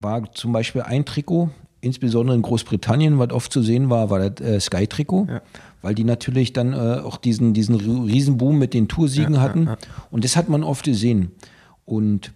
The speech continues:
Speaker 1: ich glaub aber auch, ein Grund könnte sein, dass dieses Trikot ja auch nur ein Sponsor hatte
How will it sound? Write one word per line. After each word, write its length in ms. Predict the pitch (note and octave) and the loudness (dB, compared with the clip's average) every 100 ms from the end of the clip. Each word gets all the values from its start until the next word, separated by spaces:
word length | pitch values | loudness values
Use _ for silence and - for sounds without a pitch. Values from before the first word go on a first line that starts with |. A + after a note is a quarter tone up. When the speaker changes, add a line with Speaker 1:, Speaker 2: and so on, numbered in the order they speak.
| _ | _
Speaker 1:
ich 100 | - | -4
glaub 220 | E3+ E3 | -2 0
aber 180 | D#3+ D#3+ | 0 -2
auch, 200 | D3+ - | -2 -6
ein 140 | C#3+ E3 | -4 -2
Grund 200 | E3 E3 | -4 -2
könnte 300 | D#3+ E3 D3 | -2 -2 -2
sein, 360 | C3 D3 F#3 - - - - - _ | 0 2 0 -2 -16 -20 -20 -20 _
dass 280 | A#2 - - | -8 -8 -4
dieses 680 | B2 A#2+ A#2 A#2 G#2+ - - _ | -2 0 0 0 -2 -6 -8 _
Trikot 500 | - D3+ D3+ G3+ G#3 - _ - | -4 -4 -2 -2 -2 -6 _ -10
ja 260 | D3+ G2+ | -6 -6
auch 160 | B2+ - | -6 0
nur 180 | C3 C3+ | 0 2
ein 140 | C3+ | 0
Sponsor 480 | - - B2+ B2+ F2 | -2 0 2 2 2
hatte 300 | F#2 F#2+ | 0 -2